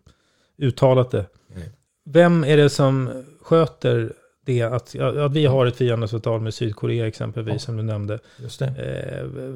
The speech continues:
Speaker 1: vem är det som har bestämt det?
Speaker 2: Ja.
Speaker 1: Vem är det som har förhandlat fram det?
Speaker 2: Alltså det sker ju genom, man kan väl säga ömsesidig, eh, ömsesidigt intresse. Man ser att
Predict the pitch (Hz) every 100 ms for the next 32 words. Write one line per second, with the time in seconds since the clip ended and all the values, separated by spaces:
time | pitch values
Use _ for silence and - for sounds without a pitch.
0 | 135 156 143 135 127 131 120 127 123 120
1 | 127 131 123 120 120 110 _ - 123 175
2 | 170 _ 123 127 117 123 117 113 - 120
3 | 113 107 - 135 131 139 139 165 180 139
4 | 131 147 151 151 120 113 113 110 107 107
5 | _ _ _ _ _ _ _ _ - 117
6 | 131 131 131 117 135 156 131 - - 104
7 | - 107 85 101 98 101 98 95 92 95
8 | 98 - - 98 120 _ _ 151 143 -
9 | 107 107 92 95 107 - 139 131 - 135
10 | 131 123 147 113 101 107 127